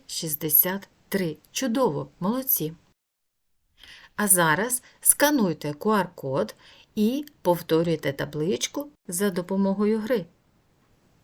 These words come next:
Скануйте Q R-код, пограйте в Kahoot і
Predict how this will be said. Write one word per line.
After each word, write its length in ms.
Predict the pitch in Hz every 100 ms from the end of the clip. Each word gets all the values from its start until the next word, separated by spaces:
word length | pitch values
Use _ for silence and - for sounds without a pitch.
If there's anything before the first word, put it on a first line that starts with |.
| _ _ _ _ _ _ _ _ _ _ _ _ _ _ _ _ _ _ _ _ _ _ _ _ _ _ _
Скануйте 760 | - - 233 294 285 165 - 135
Q 240 | - 151
R-код, 520 | 147 - - 320 - - - - -
пограйте 560 | 349 277 208 160 160
в 40 | 147
Kahoot 560 | - 185 311 359 - - - _
і 240 | 285 349